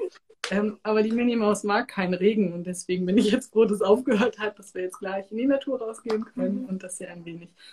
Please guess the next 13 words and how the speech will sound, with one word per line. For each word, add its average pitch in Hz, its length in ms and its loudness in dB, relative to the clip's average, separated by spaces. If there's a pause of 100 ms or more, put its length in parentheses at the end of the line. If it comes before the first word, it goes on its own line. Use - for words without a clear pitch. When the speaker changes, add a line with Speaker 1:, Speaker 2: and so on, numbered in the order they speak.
(340)
Speaker 2:
durch 254 320 -6
die, 240 300 -10 (340)
äh, 262 200 -2
Felder 143 340 -10
laufen 151 260 -16
kann. - 300 -18 (100)
Genau, 269 480 -2
deswegen. 220 640 -10 (960)
Ich 302 160 8
bin 311 140 8
gerade 254 280 6
total 226 380 2
erfüllt 294 540 4